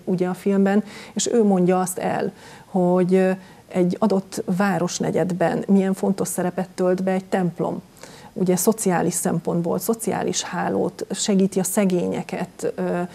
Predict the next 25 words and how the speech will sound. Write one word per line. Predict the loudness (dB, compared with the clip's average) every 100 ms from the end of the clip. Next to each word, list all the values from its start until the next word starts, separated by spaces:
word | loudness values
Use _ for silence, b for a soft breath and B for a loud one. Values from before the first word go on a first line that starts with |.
| B B B
ö, | -2 2
referenciapont, | 2 2 -2 -2 -2 -2 -2 -2 -2 2
viszonyítási | 2 2 0 -2 -2 -4 -4
pontot | -4 -6 -4 -4 -4
jelent, | -4 -2 -4 -2
oda | 0 4
mindenki | 4 4 2 0
fordulhat, | 2 2 2 0 0 -2 -6 -6 -4
ö, | 0 0
biztonságot | 0 -2 -2 -4 -2 -4 -4 -2 -4 -2
jelent | -2 -2 -6 -8 B B B
egy | -4 0 0
városnegyedben. | 0 0 -2 -2 -2 0 0
Ugye | 0 0 -2
az | -4 0
Egyesült | 0 0 -2 -2
Államokban | -2 0 0 0 0
nem | 0 0 -2 -4 -6
olyan | -4 -2 -2 -2
a | -2
város | -2 -2 -2
biztonsága, | -4 -6 -6 -6 -6 -4 -2 -2
mint, | -2 -2 -2 -4 -4
mint | -2 0 0
Európában. | 0 0 0 -2 -4 -2 -2